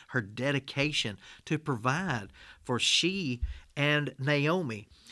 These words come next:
But most importantly, we see God's hand continuing to be at work. There are no coincidences. It's God at work. And Ruth was being watched. It made an impression.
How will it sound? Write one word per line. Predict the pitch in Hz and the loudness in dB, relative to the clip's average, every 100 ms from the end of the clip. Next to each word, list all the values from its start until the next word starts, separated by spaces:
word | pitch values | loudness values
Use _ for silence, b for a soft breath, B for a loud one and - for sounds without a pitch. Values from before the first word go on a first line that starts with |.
| B | B
But | 127 156 143 | 2 2 2
most | 147 175 214 - | 2 4 4 2
importantly, | 147 - 190 185 120 120 113 | -2 0 2 2 0 -2 -2
we | 117 113 | -2 -2
see | - - 156 165 165 | 0 0 0 0 -2
God's | 147 131 131 135 135 127 | -4 -2 -2 -2 -4 -6
hand | - 131 120 107 107 - - | -6 -4 -4 -6 -8 -12 -12
continuing | 104 98 - 151 160 165 170 165 147 | -12 -8 -6 -4 -4 -4 -6 -6 -6
to | 117 | -8
be | 107 123 120 - | -4 -2 -2 -4
at | 110 104 | -12 -8
work. | 110 104 - B B | -8 -10 -14 B B
There | 214 147 | -2 0
are | 113 | -2
no | 101 107 | -4 -8
coincidences. | - - 104 98 98 - 139 160 - 180 175 - - B B B B | -8 -10 -10 -10 -8 -8 -8 -8 -10 -12 -12 -16 -18 B B B B
It's | 123 117 - | -10 -6 -8
God | 107 113 113 123 127 120 - _ - | -6 -4 0 0 -2 -6 -12 _ -12
at | 113 - | -12 -12
work. | 107 104 101 - - _ b b b b - | -10 -8 -10 -14 -20 _ b b b b -12
And | 113 107 - | -10 -10 -4
Ruth | 127 165 175 - | 4 6 6 2
was | 156 | -4
being | 147 165 165 151 | 2 2 2 -2
watched. | 165 82 64 - - - b b b | -6 -8 -8 -8 -8 -12 b b b
It | 127 127 | -6 -4
made | 117 120 135 139 | -2 0 2 2
an | 147 147 | -2 -4
impression. | 139 139 - 123 104 - - | -6 -6 -6 -6 -4 -4 -6